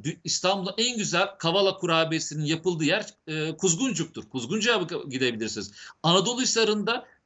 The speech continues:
e, Boğaz'ın en iyi kahvesinin yapıldığı yer vardır. Bir kafede yapılır. Boğaz'daki en güzel kahve ve çayı yapılan, çayın yapıldığı bir yerdir. Orada, e,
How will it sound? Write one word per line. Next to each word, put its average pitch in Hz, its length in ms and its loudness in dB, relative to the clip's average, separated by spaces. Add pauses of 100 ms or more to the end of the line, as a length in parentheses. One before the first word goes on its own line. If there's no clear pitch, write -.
e, 147 320 2
Boğaz'ın 190 440 4
en 294 160 -2
iyi 247 180 0
kahvesinin 208 540 0
yapıldığı 202 360 0
yer 214 220 6
vardır. 123 480 -2 (180)
Bir 151 160 -6
kafede 180 320 0
yapılır. 113 520 -4
Boğaz'daki 185 480 2
en 269 180 0
güzel 185 380 0 (240)
kahve 170 380 0
ve 208 120 -2
çayı 190 200 2
yapılan, 156 600 2
çayın 165 260 -2
yapıldığı 135 500 -2
bir 110 60 -6
yerdir. 110 420 -2 (300)
Orada, 196 600 4
e, 135 60 -6